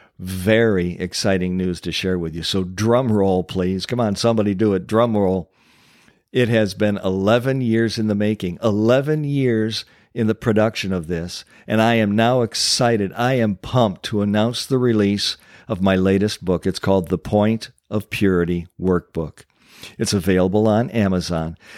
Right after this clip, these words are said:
And this workbook, the Point of Purity Workbook, is the accumulation and the culmination of eleven years of coaching and mentoring and counseling men in the area of sexual addiction and purity. I have created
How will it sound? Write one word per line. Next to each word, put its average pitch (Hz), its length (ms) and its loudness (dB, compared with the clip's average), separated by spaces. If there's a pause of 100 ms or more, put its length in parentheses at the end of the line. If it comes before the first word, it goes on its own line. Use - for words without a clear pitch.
(100)
And 98 160 -2
this 110 300 0
workbook, 107 480 -2
the 92 120 -2
Point 107 360 0
of 127 120 -6
Purity 113 320 0
Workbook, 104 520 -2 (280)
is 110 200 -2
the 101 160 2
accumulation 120 960 0
and 107 120 2
the 95 60 0
culmination 110 840 0
of 92 200 -4
eleven 107 760 0
years 95 640 0 (320)
of - 160 -8
coaching 113 560 0 (220)
and 82 120 -4
mentoring 110 580 2 (180)
and 90 160 -8
counseling 107 600 0
men 98 160 2
in 95 100 2
the 92 120 2
area 92 200 2
of 87 80 -2
sexual 95 420 -2
addiction 90 400 -2
and 87 120 -2
purity. 80 440 -2 (800)
I 90 140 2
have 95 220 -2
created 101 520 0